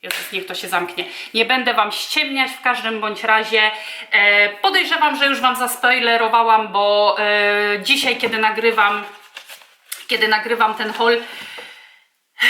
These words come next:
nagrywam też vlog i na pewno wieczorem, e,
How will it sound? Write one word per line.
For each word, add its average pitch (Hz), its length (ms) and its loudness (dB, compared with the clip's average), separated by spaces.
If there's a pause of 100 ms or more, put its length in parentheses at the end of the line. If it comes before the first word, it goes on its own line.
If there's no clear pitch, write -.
(160)
nagrywam 247 480 0
też 214 180 -2
vlog 254 380 0
i 226 40 -8
na 226 100 2
pewno 226 320 -4
wieczorem, 208 840 2
e, 185 60 -2